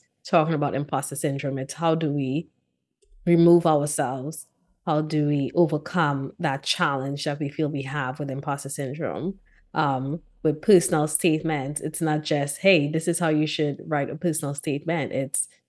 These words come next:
"Let's get some practice." And I've done that actually at Cornell. I collaborated with them when they had their undergraduate summer students, uh, applying for graduate school.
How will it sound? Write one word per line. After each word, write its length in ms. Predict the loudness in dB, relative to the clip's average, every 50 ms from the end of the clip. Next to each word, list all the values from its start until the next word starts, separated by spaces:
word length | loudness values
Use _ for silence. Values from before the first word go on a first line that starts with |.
| _ _ _ _
"Let's 400 | -2 2 4 4 4 4 2 0
get 220 | 0 2 2 2 2
some 200 | 2 0 0 0
practice." 580 | 0 -2 -2 -2 -4 -4 -4 -2 -2 -2 0
And 100 | 0 0
I've 140 | 0 0 2
done 200 | 2 2 2 2
that 120 | 2 0 -2
actually 340 | -2 -4 -6 -4 -4 -4
at 100 | -4 -4
Cornell. 600 | -4 -2 -2 0 0 0 0 -2 -2 -2 -4 -6 -8 -12 -20 -20 -20 _ _ -6
I 100 | -4 -4
collaborated 720 | -2 0 0 0 2 0 0 -2 -2 -2 -2 -4 -4 -4
with 160 | -4 -6 -2
them 400 | 0 0 0 2 0 -2 -4 -6 -6
when 360 | -4 -2 -2 -2 -2 -2 -2
they 140 | -2 -2 -2
had 340 | -2 -2 -2 -2 -2 -2
their 260 | 0 0 0 0 0 -2
undergraduate 560 | -2 -2 -2 -2 -2 -2 -2 -2 -4 -4 -4
summer 240 | -4 -4 -4 -4 -4
students, 640 | -4 -4 -2 0 0 2 2 2 0 0 -4 -8 -10 _ _ _ _ _ _ _ _ _ _ -4
uh, 180 | -2 -2 -2 -4 -6 _ _ _ _ _ _ _ _ _ -2
applying 600 | -2 -2 2 2 2 2 2 2 0 -2 -2 -4
for 140 | -4 -4 -2
graduate 380 | 0 0 0 0 -2 -4 -6 -8
school. 520 | -2 0 2 2 2 2 2 0 0 -2